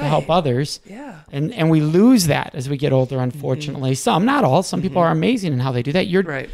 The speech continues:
Speaker 1: what you're doing is sim-, simply sensational. And that's why I wanna have you on. I wanted to have people be able to hear this and think, "What could I,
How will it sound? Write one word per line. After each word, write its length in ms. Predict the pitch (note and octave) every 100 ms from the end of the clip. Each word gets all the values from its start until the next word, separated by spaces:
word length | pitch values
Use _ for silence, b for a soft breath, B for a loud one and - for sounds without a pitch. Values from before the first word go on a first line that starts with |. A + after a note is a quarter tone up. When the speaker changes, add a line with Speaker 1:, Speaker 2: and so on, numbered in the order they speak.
| - -
Speaker 1:
what 120 | D#3
you're 80 | E3+
doing 200 | F#3+ F3+
is 100 | -
sim-, 240 | - E3
simply 320 | - F3+ F#3+
sensational. 840 | F3 C#3+ C3 - A3+ - C#3 C3 B B -
And 80 | F#3+
that's 120 | C#4
why 40 |
I 40 | F4
wanna 160 | G#3+
have 100 | G3+
you 80 | D#3+
on. 160 | E3 D3+
I 40 |
wanted 220 | D3+ F#3+ G3+
to 60 |
have 200 | G3 -
people 240 | G#3 G3 F3+
be 80 |
able 100 | F3
to 60 | D3
hear 180 | D3 G3
this 180 | E3+ E3
and 140 | D3
think, 320 | D3 C#3+ - b b b b A2+ _
"What 340 | D3 F3+ A3+
could 160 | - G3+
I, 340 | - E3 E3+